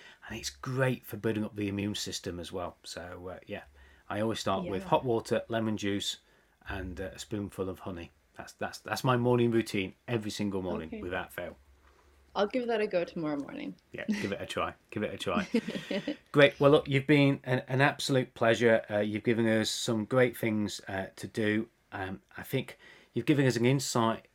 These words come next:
Speaker 1: into many things in how we can find our true success in our business. And, uh, yeah, thanks for giving up your day from Ottawa.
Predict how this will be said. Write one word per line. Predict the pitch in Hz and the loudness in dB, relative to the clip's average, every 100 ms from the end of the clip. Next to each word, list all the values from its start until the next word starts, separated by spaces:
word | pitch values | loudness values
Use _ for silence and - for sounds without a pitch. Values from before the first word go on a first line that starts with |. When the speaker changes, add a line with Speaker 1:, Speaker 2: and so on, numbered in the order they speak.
| _ | _
Speaker 1:
into | 117 113 - | -6 -6 -4
many | 110 113 127 | 0 2 2
things | 120 117 101 101 | 2 0 0 -2
in | 101 98 | -2 -4
how | - 107 104 | -2 -2 -2
we | 101 | -4
can | - 101 | -6 -12
find | - 104 101 98 - | -6 -2 -2 -4 -4
our | 107 113 | -2 -2
true | - 104 95 | -2 -4 -4
success | - - - 95 - | -6 -8 -8 -6 -6
in | 98 | -4
our | 101 98 | -2 -2
business. | 98 87 92 90 - - - - - | -6 -8 -8 -8 -10 -14 -20 -20 -8
And, | 101 104 101 | -4 -2 -2
uh, | 104 101 - | -2 -4 -6
yeah, | - 117 113 - | -8 -4 -6 -8
thanks | - 120 107 | -6 -6 -4
for | 123 | -6
giving | 107 117 113 | -4 -2 -2
up | 113 - | -4 -4
your | 110 104 | -4 -4
day | 98 110 110 107 | -2 -2 0 -2
from | - 101 98 101 | -4 -4 -4 -4
Ottawa. | 120 - 131 131 | -6 -2 4 4